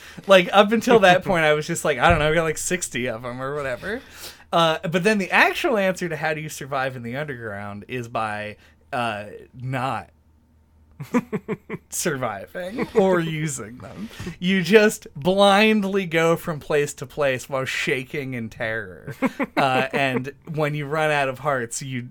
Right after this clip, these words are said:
Speaker 1: lose the game. That's, that's how I played it. And it was a
Speaker 3: Interesting.
Speaker 1: great experience
Speaker 3: Yeah.
Speaker 1: that I loved.
Speaker 3: I guess it makes sense that you would be, like, all in for, like, the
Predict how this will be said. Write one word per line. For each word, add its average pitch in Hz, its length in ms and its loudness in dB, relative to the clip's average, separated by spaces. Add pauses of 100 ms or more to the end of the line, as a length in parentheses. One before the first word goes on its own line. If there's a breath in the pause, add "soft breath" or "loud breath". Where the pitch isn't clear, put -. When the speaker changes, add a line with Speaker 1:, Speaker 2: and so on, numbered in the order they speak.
Speaker 1:
lose 147 420 -4
the 139 140 -8
game. 120 640 -8
That's, 175 500 4
that's 196 360 2
how 165 180 2
I 127 180 -2
played 104 360 -12
it. 92 120 -18
And 156 100 0
it 143 140 0
was 156 120 0
a 165 40 -6
Speaker 3:
Interesting. 160 240 -4
Speaker 1:
great 139 400 -4
experience 139 680 -12
Speaker 3:
Yeah. 196 180 4
Speaker 1:
that 139 160 6
I - 20 -4
loved. 131 460 -8
Speaker 3:
I 156 100 4
guess 240 240 2
it 196 100 -2
makes 180 240 -2
sense 170 300 -2
that 131 140 -2
you 131 180 0
would 123 220 -6
be, 127 160 -4
like, 120 280 -2
all 120 220 0
in 117 300 -2
for, 123 160 -4
like, 120 300 -4
the 113 200 -4